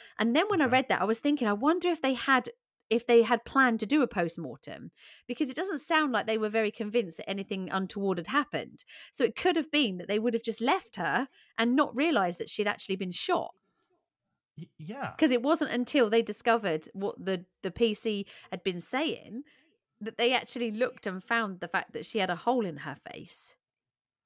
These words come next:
Speaker 2: That's crazy.
Speaker 1: So when they did the post-mortem on Bella's body, they discovered that she had indeed been shot once beneath her left eye from a distance of what they recommended was six to seven feet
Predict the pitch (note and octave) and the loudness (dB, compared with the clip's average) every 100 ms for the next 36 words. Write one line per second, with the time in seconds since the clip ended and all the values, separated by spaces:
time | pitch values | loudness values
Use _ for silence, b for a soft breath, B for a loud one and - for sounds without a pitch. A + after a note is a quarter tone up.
0 | _ _ _ _ _ _ - A#2+ - B2 | _ _ _ _ _ _ -20 -20 -14 -12
1 | G#2 G2+ F#2+ F2 D#2+ E2 _ - D4 E4 | -10 -12 -14 -18 -20 -20 _ -4 0 2
2 | G4 F4+ D#4 C#4 - G3 F#3+ F#3 E3+ F3+ | 2 2 2 -2 -2 -2 -2 -6 -6 -6
3 | E3+ E3+ D#3 D#3 E3+ D#3+ F#3 G#3 - A3 | -4 -2 -2 -4 -6 -4 -4 -6 0 2
4 | A#3 C4 - - A3 B3 A#3 A3 F#3+ F3+ | 2 0 -4 -4 0 2 2 0 -2 -2
5 | F#3+ F3+ - - E3+ F3+ G#3 D#3+ - - | -4 -4 -2 0 0 0 0 0 -4 -6
6 | F3+ G#3 A#3+ G#3+ G3+ F#3 - D#3+ C#3 - | -2 -2 0 2 2 0 -2 -2 -2 0
7 | G3 F#3+ C4+ - D4 C4+ A#3+ A3+ G3+ G3+ | -2 2 0 0 -2 0 2 2 2 0
8 | G3+ - F3 E3 E3+ C#3+ D3+ - F#3+ F#3 | 0 -2 -4 -4 -4 -2 -2 0 0 0
9 | - E3 - - A#3+ - F#3+ F3+ - A3 | -2 -4 -4 -10 -4 -2 0 -4 -4 -2
10 | D#3 - - | -2 -6 -16